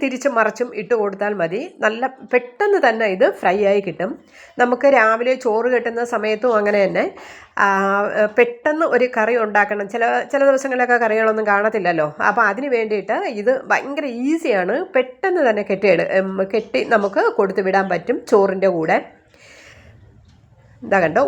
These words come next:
ഒരു സൈഡ് ഒരു, ഉം, ഫ്രൈ ആയിട്ടുണ്ട്. ഇനി എല്ലാം ഒന്ന് തിരിച്ചിടാം. തിരിച്ചിടുമ്പോൾ പൊടിയുകയോ ഒന്നും ചെയ്യില്ല.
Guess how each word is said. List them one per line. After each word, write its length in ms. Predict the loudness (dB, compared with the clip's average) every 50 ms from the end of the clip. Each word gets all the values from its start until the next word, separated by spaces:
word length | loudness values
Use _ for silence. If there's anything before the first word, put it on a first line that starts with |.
| 2
ഒരു 140 | 2 2 2 2 2
സൈഡ് 320 | 2 2 2 2 0 -2 -2 -2 -2 -2 0
ഒരു, 180 | 0 2 0 0 0 -2 -8 -10 -6 -4 -2
ഉം, 340 | -2 -2 -2 -2 -2 -4 -4 -8 -8 -8 -10 -4 -2
ഫ്രൈ 140 | 0 0 2 4 4 4 2
ആയിട്ടുണ്ട്. 500 | 2 -2 -4 -4 -6 -6 -4 -4 -6 -6 -6 -10 -16 -20 _ _ _ -8
ഇനി 120 | -4 -2 0 0
എല്ലാം 280 | 0 0 -2 -2 -2 -2 0 -2 -2
ഒന്ന് 240 | -2 0 0 2 2 2 2 2
തിരിച്ചിടാം. 520 | 2 2 2 2 2 2 2 4 2 0 -2 -6 -10 -20 _ _ _ _ _ _ _ _ _ _ _ _ _ _ _ _ _ _ -6
തിരിച്ചിടുമ്പോൾ 480 | -4 -4 -4 -4 -4 0 2 2 2 4
പൊടിയുകയോ 560 | 6 4 4 4 2 -2 0 2 2 2 4 2 2 0
ഒന്നും 260 | -2 -2 -4 -6 -6 -4 -2
ചെയ്യില്ല. 340 | -2 0 0 0 0 2